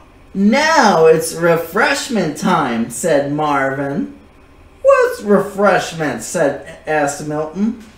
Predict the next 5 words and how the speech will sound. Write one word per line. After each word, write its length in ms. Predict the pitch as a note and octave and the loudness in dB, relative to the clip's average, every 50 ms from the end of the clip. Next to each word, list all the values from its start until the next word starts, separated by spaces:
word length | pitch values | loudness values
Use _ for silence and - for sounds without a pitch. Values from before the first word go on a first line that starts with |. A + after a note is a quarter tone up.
| - - - - - - | -20 -20 -20 -20 -20 -18
"You'll 460 | - B2+ A#2 B2+ C#3 C#3+ D3+ F3 F3+ F3+ | -14 -8 0 2 4 6 6 4 4 2
see," 760 | - - - D4+ D#4+ E4+ E4 C#4+ B3+ B3 B3 A#3 C#4 F4 - - | 0 -4 -4 -2 -2 -2 -2 -2 -2 -2 -4 -6 -8 -10 -14 -12
said 420 | - - G3+ F#3+ F3+ F3+ F3+ F#3 | -8 -4 -2 0 0 0 -2 -4
Marvin. 800 | F#3 F#3 F#3 F3+ F3+ F3 F3+ F#3 F3+ F#3 F#3 F3 E3+ F#3 G#3+ G#3 - - - - - - - - - - - - - - - _ - - - - - - _ _ _ - - _ - - - - - - | -4 -2 0 0 0 0 0 -2 -2 -4 -4 -4 -4 -6 -6 -8 -10 -14 -16 -16 -16 -20 -20 -20 -20 -20 -20 -20 -20 -20 -20 _ -20 -20 -20 -20 -20 -20 _ _ _ -20 -20 _ -20 -20 -20 -20 -20 -6
"Happy 440 | - F#3 A#3+ D4 D#4+ - - F4+ | -2 2 2 2 2 2 0 -2